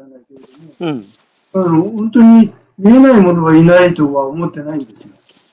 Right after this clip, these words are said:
Speaker 2: うん。
Speaker 1: それで、<clears throat> 例えば、あの、実は昨日、一昨日、
Speaker 2: うん。
Speaker 1: 魂の行方、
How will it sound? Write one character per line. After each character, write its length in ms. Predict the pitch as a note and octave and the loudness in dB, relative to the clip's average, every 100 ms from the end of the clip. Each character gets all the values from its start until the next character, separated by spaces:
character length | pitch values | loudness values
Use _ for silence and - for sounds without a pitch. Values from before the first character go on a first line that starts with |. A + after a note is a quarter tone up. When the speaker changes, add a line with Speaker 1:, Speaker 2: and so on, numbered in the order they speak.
| E3+ | -12
Speaker 2:
う 60 | |
ん。 40 | D#3 | -2
Speaker 1:
そ 100 | G3 | 0
れ 140 | G#3+ | 2
で、 320 | G#3 G#3+ - - A#3+ A3 - _ | 2 0 -2 -4 -2 0 -2 _
<clears throat> 440 | _ _ _ - E3 A3 | _ _ _ -10 -8 0
例 100 | A#3 | 0
え 60 | |
ば、 420 | G3 D3 C3+ C3+ _ | 2 0 -2 -12 _
あ 60 | D4 | -20
の、 120 | C#4 C4+ _ _ _ _ _ | -20 -20 _ _ _ _ _
実 220 | F3 E3 | -10 -8
は 60 | |
昨 60 | D3+ | -4
日、 80 | G3 | 0
一 360 | G3 F3+ G3 | 0 -2 -6
昨 220 | A#3+ B3 B3 | -2 0 2
日、 200 | A#3 - _ _ _ _ _ - D#3 | 0 -6 _ _ _ _ _ -20 -6
Speaker 2:
う 20 | |
ん。 40 | |
Speaker 1:
魂 400 | F3+ A#3 G3 E3+ | 0 2 2 0
の 120 | D3+ C#3+ | 0 -2
行 180 | C#3+ | -8
方、 140 | C3+ | -10